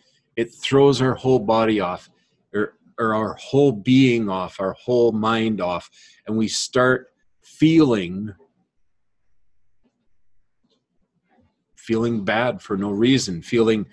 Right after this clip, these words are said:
frustrated at the simplest things, because we're not well in our mind and in our being. And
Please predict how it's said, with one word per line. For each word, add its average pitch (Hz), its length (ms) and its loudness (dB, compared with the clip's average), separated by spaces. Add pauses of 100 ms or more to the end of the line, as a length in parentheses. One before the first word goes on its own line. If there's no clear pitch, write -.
(180)
frustrated 95 800 -2 (720)
at - 240 -6
the 104 100 -4
simplest 135 680 0
things, 104 420 -4 (1200)
because 123 420 -2
we're 131 200 2
not 117 380 -2
well 104 640 0 (220)
in 110 160 -6
our 98 320 -4 (200)
mind 110 680 -2
and 98 140 -12
in 98 120 -8
our 92 320 -8 (220)
being. 95 400 -6 (1400)
And 101 480 -6